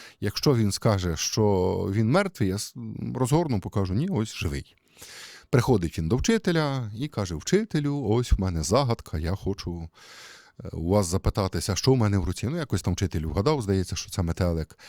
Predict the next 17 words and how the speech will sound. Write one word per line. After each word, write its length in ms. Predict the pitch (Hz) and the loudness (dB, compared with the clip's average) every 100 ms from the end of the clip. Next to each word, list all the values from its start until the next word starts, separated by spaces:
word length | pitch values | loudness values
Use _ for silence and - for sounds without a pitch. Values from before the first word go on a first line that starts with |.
| - | 0
І 60 | 113 | 2
він 100 | 113 | 4
каже, 260 | 110 107 - | 2 2 2
«А 80 | 139 | 2
вгадайте, 680 | 113 123 98 76 67 69 - _ - - - - | 4 2 2 0 -6 -12 -18 _ -20 -20 -12 -4
живий 520 | 90 143 208 214 190 _ _ _ | 4 6 6 2 -2 _ _ _
чи 140 | - 123 | 0 2
мертвий?» 500 | 98 85 - 80 80 | 2 0 -4 -10 -2
Ну, 120 | 135 | -2
тобто 580 | - 123 - 90 82 85 95 - | 0 -4 -2 -2 -2 -8 -14 -6
підловити 520 | - 127 127 101 85 | -2 4 4 4 0
вчителя 480 | 82 - 170 110 87 | -4 -2 -2 -2 -4
на 380 | 80 87 110 78 | -2 -2 -2 -4
думці, 400 | 76 147 120 90 | -2 -4 -2 -4
на 100 | 78 | -4
слові, 500 | - 139 139 98 82 | -2 -2 0 0 -2
щоб, 320 | - 85 - | -6 -10 -10